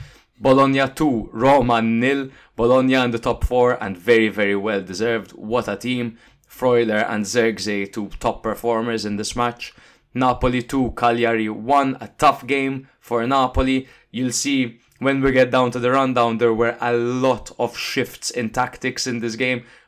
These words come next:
but at the end of the day, the difference maker was Victor Osimhen. Fiorentina one, Hellas Verona nil. It was a late goal for Beltran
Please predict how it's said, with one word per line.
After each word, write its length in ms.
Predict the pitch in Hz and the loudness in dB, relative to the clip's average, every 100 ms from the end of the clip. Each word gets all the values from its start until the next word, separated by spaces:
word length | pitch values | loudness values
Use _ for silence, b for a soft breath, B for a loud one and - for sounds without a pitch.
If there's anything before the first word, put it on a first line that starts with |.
| - | -2
but 240 | 120 113 | 0 0
at 140 | 123 110 | -2 -2
the 100 | 117 | -2
end 140 | 117 | -2
of 100 | 110 | -4
the 80 | 104 | -2
day, 160 | 113 113 | 0 -2
the 120 | 104 | -2
difference 420 | 120 120 117 - | -6 -4 -6 -4
maker 380 | 110 107 110 107 | -6 -4 -4 -2
was 280 | 110 104 98 | -2 -2 -4
Victor 380 | 113 113 110 104 | -6 -4 -2 -2
Osimhen. 600 | 123 120 127 123 120 113 b b - | -2 -2 -2 0 -2 -6 b b -6
Fiorentina 680 | 139 139 131 139 131 127 123 | 0 0 0 -2 -2 0 2
one, 300 | 139 135 127 | 2 2 2
Hellas 300 | 120 117 113 | 0 0 0
Verona 500 | 117 120 120 113 117 | 2 4 4 0 -2
nil. 260 | 135 131 | 0 -2
It 120 | 117 117 | -4 -4
was 140 | 107 | -4
a 60 | 107 | -2
late 340 | 120 127 117 | 0 -2 0
goal 200 | 127 127 | -2 -2
for 180 | 120 123 | 0 -2
Beltran 640 | 113 120 113 143 139 135 | 0 -2 -2 0 0 0